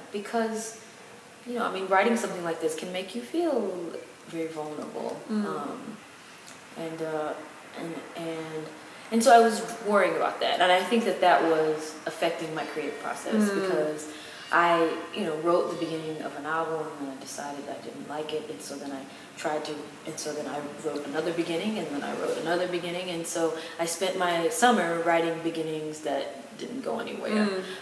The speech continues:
Speaker 1: Um, so, but my editor told me that I should just, you know, constant, you know, do this now,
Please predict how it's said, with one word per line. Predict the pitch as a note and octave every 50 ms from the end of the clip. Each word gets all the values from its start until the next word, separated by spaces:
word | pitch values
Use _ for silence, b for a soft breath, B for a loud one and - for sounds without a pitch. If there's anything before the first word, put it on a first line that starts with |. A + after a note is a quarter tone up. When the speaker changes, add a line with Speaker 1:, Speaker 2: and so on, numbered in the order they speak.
| B B
Speaker 1:
Um, | F3+ F3 E3 D#3+ D#3 D3+ D3+
so, | - - F#3+ E3
but | F3+ G3 F#3+ -
my | F#3 F3+ F3 E3+ E3+ E3+ - - - - - - - -
editor | A3+ B3+ C#4 B3 A3 F#3 -
told | - D#3+ D#3 D#3 D3+ D#3
me | D3+ D3+ D3 D3 D3 - - B B B B B B -
that | E3 E3 -
I | - D3 D3+
should | - - - D#3 D3 D3 -
just, | - D3+ C#3 C#3 - - - - - E3+ E3
you | D3
know, | B2+ B2 - - - - - - - - -
constant, | - - E3 D#3 - - - G3+ - F3+
you | F#3
know, | E3 D#3+ D#3 D#3
do | G3 A3 C4 A#3+
this | G#3 F#3+ G#3 G3 - E3+
now, | D#3+ D#3 D#3 D3+ D#3